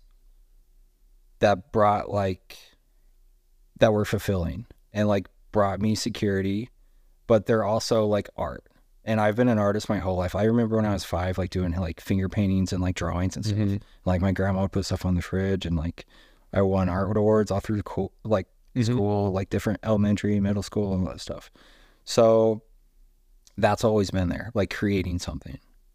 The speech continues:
Speaker 1: like, whatever medium it is.
Speaker 2: Mm-hmm.
Speaker 1: Um, so blending that together and also knowing that, like, my family has a lot of health problems. Um,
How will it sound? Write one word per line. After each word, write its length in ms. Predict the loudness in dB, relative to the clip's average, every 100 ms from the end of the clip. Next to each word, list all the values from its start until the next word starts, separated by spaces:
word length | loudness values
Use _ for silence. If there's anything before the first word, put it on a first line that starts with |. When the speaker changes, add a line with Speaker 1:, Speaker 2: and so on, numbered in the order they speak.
| _
Speaker 1:
like, 240 | -4 -4 0
whatever 320 | 2 2 2
medium 380 | 2 0 -2 -4
it 100 | -6
is. 300 | -8 -12 -18 -18
Speaker 2:
Mm-hmm. 480 | -12 -12 -12 _ -2
Speaker 1:
Um, 560 | 2 4 2 2 -2 -2
so 180 | 2 2
blending 600 | 2 0 2 4 4 4
that 200 | 0 -2
together 760 | -4 0 2 2 0 -4 -8 _ _ _ _ _ _ _ _ _ -4
and 640 | 0 2 2 2 2 -2 -8 _ _ _ _ _ -2
also 720 | 2 2 2 2 4 2 0
knowing 580 | 0 2 2 2 2 2
that, 260 | 2 0 0
like, 500 | 0 -2 -4 -12 -16 -2
my 240 | 0 0
family 300 | 0 0 2
has 140 | 0
a 60 | 0
lot 200 | 0 0
of 80 | -2
health 240 | -4 -4
problems. 600 | -2 -2 -2 -4 -6 -10 -18 _ _ _ -8
Um, 640 | -2 0 0 0 0 -2